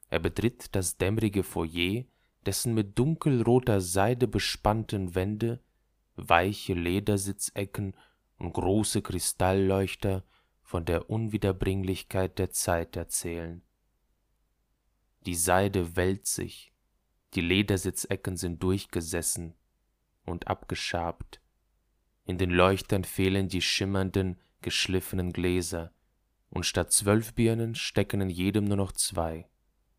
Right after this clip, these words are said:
Das Washington Jefferson ist kein Hotel mehr. Es ist ein Asyl, ein Armenhaus für alte Leute,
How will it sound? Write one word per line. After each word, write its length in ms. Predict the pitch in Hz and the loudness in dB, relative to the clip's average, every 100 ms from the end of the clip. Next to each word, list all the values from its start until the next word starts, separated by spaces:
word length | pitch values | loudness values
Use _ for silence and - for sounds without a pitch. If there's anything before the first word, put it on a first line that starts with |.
| _ _ _ _ _ _ _ _ _ | _ _ _ _ _ _ _ _ _
Das 440 | 110 101 - - - | -2 -2 -2 -4 -4
Washington 640 | 101 131 - 151 139 123 | 0 2 2 0 0 0
Jefferson 680 | 104 107 117 135 127 - 117 | 2 2 2 -2 -2 -4 -2
ist 280 | 104 - - | -4 -6 -2
kein 280 | 104 104 | 0 2
Hotel 400 | 104 107 110 117 | 0 0 2 2
mehr. 360 | 107 92 85 85 _ _ _ _ _ _ - | 0 -2 -4 -6 _ _ _ _ _ _ -10
Es 160 | - | -4
ist 220 | 113 - 104 | -2 -2 -2
ein 220 | 104 - | -2 0
Asyl, 720 | 95 92 92 107 101 85 - _ _ _ _ _ _ - | -2 -2 -2 -2 -2 -4 -10 _ _ _ _ _ _ -8
ein 140 | - 101 | -6 2
Armenhaus 800 | 104 117 123 104 123 117 113 - | 4 4 2 -2 0 2 0 -2
für 240 | 110 - | -4 -2
alte 280 | 104 104 113 | -2 -2 0
Leute, 600 | 107 110 104 - 90 - | 2 2 0 -4 -8 -8